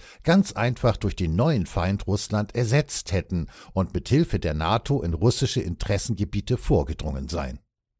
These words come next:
Warum soll das eigentlich ein russisches Narrativ sein? Dies ist schlicht Fakt, aber diese kleine Note wirft einen sehr bezeichnenden Blick auf die Geisteswelt der alten, neuen kalten Krieger,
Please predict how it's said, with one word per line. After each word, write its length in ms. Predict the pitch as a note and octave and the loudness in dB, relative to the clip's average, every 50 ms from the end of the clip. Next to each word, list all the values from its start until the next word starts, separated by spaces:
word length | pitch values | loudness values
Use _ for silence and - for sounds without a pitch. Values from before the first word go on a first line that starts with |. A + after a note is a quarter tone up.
| _ _ _ _ _ - - | _ _ _ _ _ -4 2
Warum 480 | F2 A2 G2+ - G#2+ G#2+ G2 F2 E2 | 4 4 6 6 6 4 4 2 2
soll 200 | - G#2+ F#2+ F2+ | 2 2 2 2
das 200 | D2 D2+ - - | 2 0 -2 -2
eigentlich 380 | - G2+ G2+ G#2+ F#2+ F2+ - - | -2 0 0 0 -2 -4 -6 -6
ein 180 | F2 E2+ C#2+ | -4 -4 -4
russisches 720 | C2 - D#2 E2 D#2 D#2 - - A2 - - G#2+ - - - | -6 -4 0 2 2 4 4 2 0 0 0 -2 -2 -2 -2
Narrativ 540 | F#2 F2 D#2+ D#2+ D2+ - - F2+ E2 D2+ - | -2 0 0 -2 -4 -4 -6 -6 -6 -6 -4
sein? 340 | - - F#2+ D#2 C#2 A#1+ - _ _ _ _ _ _ _ _ _ _ - | -2 0 0 -2 -2 -6 -10 _ _ _ _ _ _ _ _ _ _ -2
Dies 260 | B2+ C3+ C#3+ C3+ - | 0 0 0 0 0
ist 300 | - D3+ - - - - | -2 -4 -4 -4 -4 -4
schlicht 360 | - - C3 C3 - - - | -4 -2 -2 -2 -2 -4 -8
Fakt, 520 | - - - F#3 E3+ D3+ - - - - G#2 | -6 0 4 4 4 4 2 -4 -8 -4 -2
aber 220 | G#2 G2 G#2 G2 | 0 2 2 0
diese 300 | E2+ A2 A2+ G#2 - G2 | 0 0 -2 -2 -2 -2
kleine 380 | - - - A2+ G#2 G#2+ G#2 G2 | -4 -2 0 0 2 2 2 2
Note 500 | F#2+ F#2+ B2 D3+ C#3 - - G2 E2 D2+ | 2 4 4 2 2 2 0 -2 0 0
wirft 360 | F#2+ B2+ D3 B2+ - - - | 0 2 2 2 0 -2 -4
einen 240 | F#2+ G2 G2 F#2+ D#2+ | -2 0 0 -2 -2
sehr 240 | E2 F#2 A#2 A#2+ A2+ | 0 0 0 0 0
bezeichnenden 840 | - F#2+ - - - B2+ B2+ C#3+ - - A#2+ G#2+ F#2 G#2+ G#2 E2+ | -2 -4 -4 -2 0 0 0 0 0 0 0 2 2 2 0 0
Blick 300 | - A#2 C#3+ C#3+ - - | 0 0 -2 -2 -2 -2
auf 180 | F2 F#2+ - - | -2 -2 -2 -4
die 140 | E2+ D#2+ | -8 -4
Geisteswelt 960 | - G#2+ G2+ A2+ - - - A#2+ G#2 - - A#2 A2 G#2+ A2 - - - - | 0 2 2 2 2 0 -2 -2 -2 -2 0 2 2 2 2 0 -4 -6 -4
der 180 | F#2 D#2 - - | -4 -4 -2 0
alten, 400 | F#2+ G2 G2+ G2 - A2 G2+ E2+ | 0 0 0 0 0 0 0 2
neuen 320 | F#2 F2 D2+ D2+ F2+ - | 2 2 0 0 -4 -4
kalten 400 | - - G2 F2 E2+ - - F2+ | -2 0 0 0 -2 -2 -6 -6
Krieger, 500 | - - - C3 A2+ G2+ F#2+ G2 E2+ F2 | -4 0 0 2 2 2 2 2 0 0